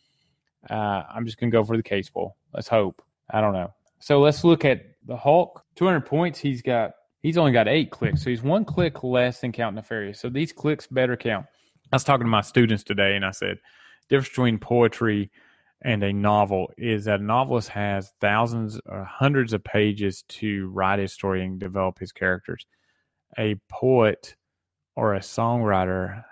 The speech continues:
has way fewer words, so everyone's counts more. So I'm hoping that each click of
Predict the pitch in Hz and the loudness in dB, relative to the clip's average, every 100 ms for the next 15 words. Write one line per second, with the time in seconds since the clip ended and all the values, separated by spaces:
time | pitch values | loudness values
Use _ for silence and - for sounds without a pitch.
0 | - 113 107 - 113 113 113 117 113 110 | -14 -8 -8 -8 -4 0 4 4 2 2
1 | 104 98 98 95 - 101 104 104 101 98 | 2 2 2 0 2 0 2 0 -2 -4
2 | 101 _ _ _ _ _ _ _ _ - | -10 _ _ _ _ _ _ _ _ -4
3 | 113 101 76 - 101 78 - _ _ _ | 0 0 -4 -8 -6 -8 -10 _ _ _
4 | - _ - 131 123 - 202 285 120 107 | -20 _ 2 2 2 2 2 4 4 4
5 | 104 101 - _ - 165 202 - - - | 2 -2 -2 _ -6 -2 -2 -4 -18 -16
6 | - 180 190 151 - 143 139 123 113 | 0 4 4 2 -4 0 2 2 -2